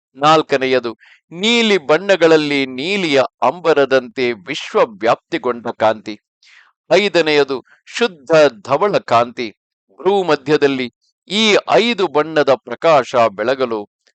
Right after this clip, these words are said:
ಋಷೀಶ್ವರರು ಸಂಧ್ಯೋಪಾಸನೆ ಎಂದು ಹೇಳಿರುವರು. ಯಂತ್ರ, ಮಂತ್ರ, ಪಂಚತತ್ವ ಸಾಧನೆ, ಯೋಗವಿದ್ ಸಾಧನೆ, ಆತ್ಮ ಸಮರ್ಪಣೆ ಎಂಬಿವುವು ಮೂ-, ಮುಖ್ಯವಾದ ಸಾಧನಾಂಶಗಳೆಂದು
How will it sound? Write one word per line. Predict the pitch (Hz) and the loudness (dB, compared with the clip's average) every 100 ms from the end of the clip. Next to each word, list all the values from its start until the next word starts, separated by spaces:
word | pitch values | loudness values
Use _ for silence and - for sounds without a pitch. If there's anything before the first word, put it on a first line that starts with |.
| - | -12
ಋಷೀಶ್ವರರು | 175 185 202 165 - 147 139 127 117 113 | -10 -6 -6 -6 -4 -2 0 -2 -4 -6
ಸಂಧ್ಯೋಪಾಸನೆ | 127 135 135 180 196 170 135 135 127 | -8 -6 -6 -4 -2 0 0 -2 -4
ಎಂದು | 123 120 117 107 104 | -4 -4 -6 -8 -10
ಹೇಳಿರುವರು. | - 110 113 110 104 101 - _ _ _ _ _ _ _ _ _ | -8 -6 -4 -6 -8 -14 -20 _ _ _ _ _ _ _ _ _
ಯಂತ್ರ, | 175 226 240 214 196 185 180 175 | 0 0 0 -2 2 4 2 0
ಮಂತ್ರ, | 135 131 180 180 156 156 156 143 - | -2 -4 -4 -4 -2 0 0 -4 -6
ಪಂಚತತ್ವ | 147 208 175 - 147 _ - 139 | -8 -4 -4 -2 -6 _ -2 0
ಸಾಧನೆ, | 127 127 123 131 131 123 117 - _ _ _ - | 0 -2 -4 -2 -4 -4 -6 -10 _ _ _ -10
ಯೋಗವಿದ್ | 139 214 202 160 139 | 0 2 4 0 -2
ಸಾಧನೆ, | - - 127 135 131 123 110 _ _ _ _ _ _ _ - | -4 0 2 2 -2 -6 -10 _ _ _ _ _ _ _ -4
ಆತ್ಮ | 220 _ 180 | -4 _ -6
ಸಮರ್ಪಣೆ | 160 139 143 - 131 120 107 _ _ 131 | -4 -4 -4 -4 -6 -6 -8 _ _ -4
ಎಂಬಿವುವು | 170 202 165 143 143 135 123 113 _ _ _ | -2 -2 -4 -2 -2 -2 -4 -8 _ _ _
ಮೂ-, | 135 202 208 190 165 | -8 -4 -4 -6 -10
ಮುಖ್ಯವಾದ | 180 _ 214 165 147 135 127 120 | -18 _ -2 2 2 2 2 2
ಸಾಧನಾಂಶಗಳೆಂದು | 110 113 135 165 185 208 214 190 147 139 131 120 113 | 0 0 0 0 0 -2 -2 0 2 0 -2 -6 -8